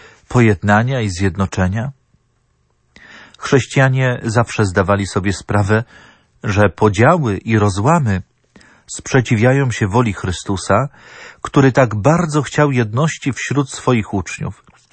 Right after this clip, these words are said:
I dlatego nigdy nie brakowało ludzi, którzy nie chcieli się pogodzić z rozdarciem Chrystusowego Kościoła. Raz po raz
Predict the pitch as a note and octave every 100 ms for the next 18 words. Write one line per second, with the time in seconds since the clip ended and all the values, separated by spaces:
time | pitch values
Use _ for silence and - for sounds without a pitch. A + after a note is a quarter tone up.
0 | _ _ _ _ _ _ _ _ - -
1 | - - C3+ B2+ C3 F#3 E3+ F3 E3+ D#3+
2 | D#3 C3 C#3 - C#3 E3+ C3+ C#3+ D#3+ G2
3 | G2+ C3 D#3+ - _ - _ _ _ -
4 | - D3+ B2 A#2+ C3 C#3+ - G3+ G3 F3+
5 | - C3+ C3 A#2 D#3+ C#3+ D#3 - - A2
6 | G#2+ B2+ A2 C3 C#3 - C3+ A#2 A#2+ G#2
7 | A#2 - A2 G#2+ F#2+ F#2+ G2 - - F2
8 | C#2+ D2 _ _ _ _ _ _ - -
9 | - - - - A2 D3 E3+ - - C3+
10 | A#2 F#2+